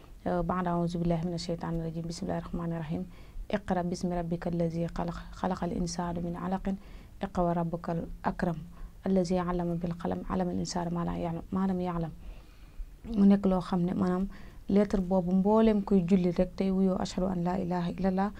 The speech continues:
wa ashhadu anna Muhammadan rasuulullaahi sallallaahu alayhi wa sallam", war nga ko jëfandikoo, mu di Alquraanu Karim. Te Borom bi subhaanahu wa taala dafa wax ne su fekkee ne jël nga xale bi yóbbu ko ci daaray Alquraan, euh,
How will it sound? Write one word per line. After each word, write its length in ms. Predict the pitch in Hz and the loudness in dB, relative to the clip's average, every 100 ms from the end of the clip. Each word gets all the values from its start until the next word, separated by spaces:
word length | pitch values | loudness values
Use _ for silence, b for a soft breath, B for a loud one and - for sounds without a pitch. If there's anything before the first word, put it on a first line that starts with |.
| B B B | B B B
wa 100 | 202 | 0
ashhadu 280 | 175 - 185 | 2 2 0
anna 200 | 190 175 | 2 0
Muhammadan 600 | 175 165 190 180 175 175 | -2 -2 -2 0 0 -2
rasuulullaahi 520 | 175 175 175 170 170 | -2 -2 0 2 2
sallallaahu 480 | 170 175 180 175 170 | 0 -2 -2 -2 -2
alayhi 200 | 170 170 | 0 2
wa 60 | 175 | 2
sallam", 320 | 175 202 208 B B B B B - | 2 4 2 B B B B B 2
war 180 | 196 208 | 4 6
nga 180 | 196 | 4
ko 280 | 190 185 180 - | 2 2 0 2
jëfandikoo, 560 | 180 196 185 180 175 175 | 4 4 4 2 2 2
mu 140 | 175 | 0
di 80 | 175 | -2
Alquraanu 520 | - - 190 180 170 | -4 -6 -6 -2 -2
Karim. 260 | 175 175 156 - B B B B B - | 0 0 0 -4 B B B B B -2
Te 220 | - 202 190 | 4 6 6
Borom 280 | 196 196 190 | 4 2 2
bi 80 | 180 | 0
subhaanahu 480 | 196 - 190 180 175 | -4 0 2 2 0
wa 80 | 180 | 0
taala 360 | 175 175 175 | -2 -2 -2
dafa 200 | 175 175 185 | -2 -2 -2
wax 180 | 185 | 0
ne 200 | 180 170 B B B B - | 0 -2 B B B B -6
su 140 | 220 | 0
fekkee 360 | 214 226 220 208 | 4 4 4 4
ne 120 | 196 | 4
jël 180 | 190 196 | 6 4
nga 120 | 185 | 4
xale 240 | 165 185 175 | 2 0 2
bi 260 | 170 170 202 | 0 -2 -2
yóbbu 340 | 196 196 180 180 | 2 2 2 0
ko 100 | 180 | -2
ci 180 | 180 175 | -2 0
daaray 300 | 175 170 170 | 2 2 0
Alquraan, 580 | 170 - 170 175 185 226 B B B B B - - | -4 -6 -4 0 0 -2 B B B B B -8 2
euh, 180 | 190 | 2